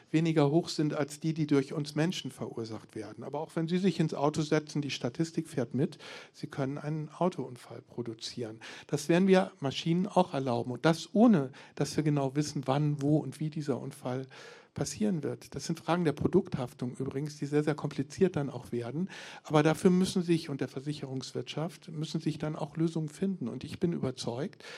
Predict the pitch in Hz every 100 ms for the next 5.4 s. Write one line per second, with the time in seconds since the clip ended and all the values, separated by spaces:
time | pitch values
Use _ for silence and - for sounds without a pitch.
0 | - - - - 147 - 156 156 151 151
1 | - - _ _ 175 269 294 - 143 143
2 | 147 165 240 - - _ - 156 139 117
3 | 117 - 185 196 139 117 - - - 151
4 | 156 151 151 - 147 - 160 143 - -
5 | 254 220 131